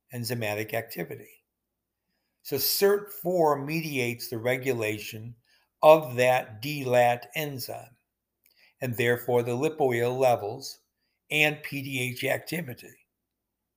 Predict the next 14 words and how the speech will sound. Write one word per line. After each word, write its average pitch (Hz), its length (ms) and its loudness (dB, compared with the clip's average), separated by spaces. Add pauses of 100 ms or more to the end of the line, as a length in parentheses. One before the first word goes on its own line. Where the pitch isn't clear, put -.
(1300)
Beyond 143 340 6
that, 160 520 6 (260)
metabolic 131 640 4
flux 190 380 0
switching 127 600 -6
via 120 340 0 (300)
glutamine 147 720 -4
stimulation 101 960 -10 (720)
induces 143 1120 -4
sirt - 480 -2 (140)
four 110 540 -2 (340)
lipoamidase 117 1120 -2
activity, 101 760 -14 (920)
directly 131 840 2